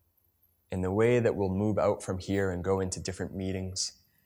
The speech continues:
in the way that we go and spend time with our care workers in the community and our kids at the care point, in the times that we get to visit together in homes,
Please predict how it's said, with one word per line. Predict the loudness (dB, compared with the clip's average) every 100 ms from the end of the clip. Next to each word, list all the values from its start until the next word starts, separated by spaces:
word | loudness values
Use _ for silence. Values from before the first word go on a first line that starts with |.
| _ _ _ _ _ -20 _ _
in | -4
the | 0
way | 4 4 4
that | 2 -2
we | -2
go | 0 2 2 0
and | -4 -2
spend | 0 0 -2
time | 0 0
with | -2
our | -4
care | -4 0 0
workers | 0 -2 -4 -4
in | -4
the |
community | -8 -6 -4 -2 -2 -2
and | -4 -6
our | -10
kids | -6 0 0 0
at | -4
the | -10
care | -8 -6 -6
point, | -8 -12 -12 -16 -20 _ _ _ _ _ _ _ _ _ _ _
in | -6
the | -4
times | -4 -2 0 0
that | -2
we | -4
get | -4 -4
to | -6
visit | -4 0 0 0 -6 -8
together | -4 -2 -2 -2
in | -6
homes, | -8 -8 -8 -6 -6